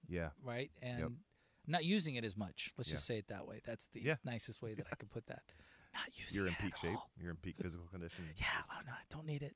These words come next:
Speaker 2: Don't need it. Yeah, I need it. Um, but, um,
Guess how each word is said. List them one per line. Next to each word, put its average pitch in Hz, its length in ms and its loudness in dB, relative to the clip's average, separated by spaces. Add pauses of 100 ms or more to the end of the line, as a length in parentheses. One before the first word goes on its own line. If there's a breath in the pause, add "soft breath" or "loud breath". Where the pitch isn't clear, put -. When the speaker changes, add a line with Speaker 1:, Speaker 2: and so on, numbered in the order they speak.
Speaker 2:
Don't 147 160 -4
need 165 160 2
it. 151 180 -2
Yeah, 127 200 2
I 117 80 -2
need 110 180 -4
it. 98 120 -8 (600 soft breath)
Um, 139 400 4 (960)
but, 151 400 10 (380)
um, 147 480 6